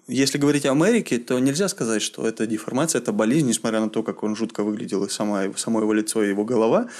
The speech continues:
что это повлияло на его мозг.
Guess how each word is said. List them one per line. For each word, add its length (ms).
что 440
это 180
повлияло 480
на 80
его 300
мозг. 460